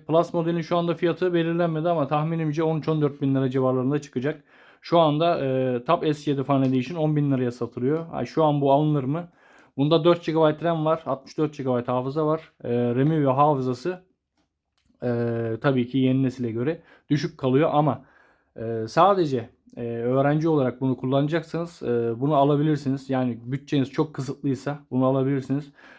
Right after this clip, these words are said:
Ama bunun bir tık düşüğü on bir inç olan Tab S dokuz Fan Edition'ı alabilirsiniz. Bundan sadece bir nokta dört inç daha küçük. E, ama özellik bakımından, e, ram'i ve, e, dahili hafızası konusunda kesinlikle Tab S yedi Fan Edition'dan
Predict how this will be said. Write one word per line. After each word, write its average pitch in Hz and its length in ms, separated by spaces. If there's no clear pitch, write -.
Ama 185 220
bunun 190 220
bir 196 140
tık 175 200
düşüğü 147 240
on 170 260
bir 151 100
inç 151 280
olan 147 280
Tab 160 220
S 143 220
dokuz 151 340
Fan 147 220
Edition'ı 139 520
alabilirsiniz. 131 760
Bundan 139 280
sadece 135 520
bir 147 120
nokta 139 300
dört 147 220
inç 143 180
daha 135 220
küçük. - 380
E, 113 80
ama 143 280
özellik 147 380
bakımından, 135 640
e, 123 100
ram'i 123 680
ve, 135 320
e, 117 440
dahili 131 320
hafızası 127 640
konusunda 131 540
kesinlikle 143 720
Tab 147 320
S 135 160
yedi 127 140
Fan 131 180
Edition'dan 123 600